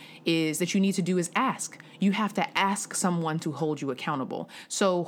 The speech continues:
who are those people in your life that can, that you know check up on you, that you know are going to be there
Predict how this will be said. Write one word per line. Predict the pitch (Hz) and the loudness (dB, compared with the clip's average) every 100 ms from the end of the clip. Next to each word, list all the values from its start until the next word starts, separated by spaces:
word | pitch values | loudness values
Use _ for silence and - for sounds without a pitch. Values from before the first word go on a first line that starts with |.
| - | 0
who | 262 247 | 2 4
are | 196 | 2
those | 180 175 | 2 -2
people | - 180 165 | -2 0 0
in | 160 | 0
your | 151 | 0
life | 143 143 | -2 0
that | 143 123 | -4 -4
can, | - 156 143 - | -4 -2 -2 -2
that | 160 214 | -2 0
you | |
know | 175 175 165 147 - - | 2 2 2 0 -6 -8
check | - 214 208 | 0 2 2
up | 214 | 0
on | 175 165 | 0 0
you, | 147 143 - - | -2 -4 -6 -4
that | 165 165 | -2 0
you | 165 | 0
know | 170 175 | 2 2
are | 156 | 2
going | 156 156 | 0 -2
to | 175 | -2
be | 139 165 160 | -2 -2 0
there | 147 143 139 | 0 0 -2